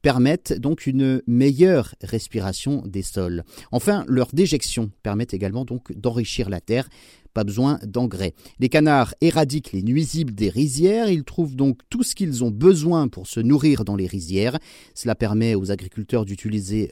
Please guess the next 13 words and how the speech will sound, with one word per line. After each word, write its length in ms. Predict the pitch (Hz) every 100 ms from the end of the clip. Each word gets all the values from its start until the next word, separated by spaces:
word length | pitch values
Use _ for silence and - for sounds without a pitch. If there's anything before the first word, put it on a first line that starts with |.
| 92
moins 260 | 90 123
de 40 | 165
produits 380 | - 110 98 95
chimiques 420 | - 139 220 226
et 60 |
de 100 | 110
pesticides 640 | 87 - 131 - 170 262 247
pour 140 | 135
se 100 | -
débarrasser 520 | 127 123 113 110 -
de 120 | 110
certains 400 | 95 90 - 117
nuisibles. 480 | 101 92 90 113 151